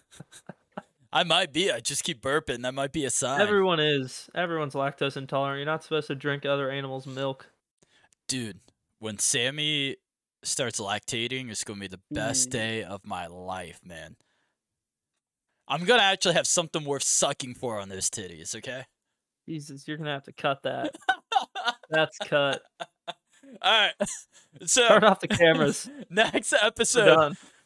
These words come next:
Speaker 1: We're
Speaker 2: Um,
Speaker 1: done.
Speaker 2: it's just my heart rate, man. My heart rate and B P are up from the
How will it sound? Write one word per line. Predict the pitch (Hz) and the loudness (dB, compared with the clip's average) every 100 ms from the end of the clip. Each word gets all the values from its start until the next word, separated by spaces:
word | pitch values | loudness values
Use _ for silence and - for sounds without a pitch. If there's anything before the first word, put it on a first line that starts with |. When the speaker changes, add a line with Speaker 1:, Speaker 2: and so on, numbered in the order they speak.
| - | -2
Speaker 1:
We're | |
Speaker 2:
Um, | 214 | 4
Speaker 1:
done. | 220 202 196 180 143 - | 6 8 8 6 2 0
Speaker 2:
it's | 208 | 2
just | - 269 262 | 4 4 6
my | 247 | 6
heart | 233 233 | 6 6
rate, | 214 180 | 6 6
man. | 185 190 | 4 4
My | 185 | 6
heart | 185 214 | 6 6
rate | 220 190 | 6 4
and | 175 | 4
B | 196 | 0
P | 190 208 185 | 2 4 6
are | 180 | 6
up | 165 165 | 6 4
from | 202 170 | 4 4
the | 175 | 4